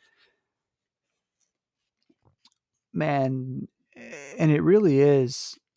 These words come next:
true. The whole is greater than the sum of the parts. And,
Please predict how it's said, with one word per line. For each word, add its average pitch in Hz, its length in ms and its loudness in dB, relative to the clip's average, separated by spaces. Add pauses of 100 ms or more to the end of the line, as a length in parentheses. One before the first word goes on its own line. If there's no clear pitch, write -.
(680)
true. 135 440 2
The 127 140 -2
whole 165 280 0
is 147 80 -2
greater 139 300 2
than 139 100 0
the 123 80 -4
sum 131 260 -2
of 123 60 -2
the 123 80 -8
parts. - 720 -8 (3000)
And, 131 800 -4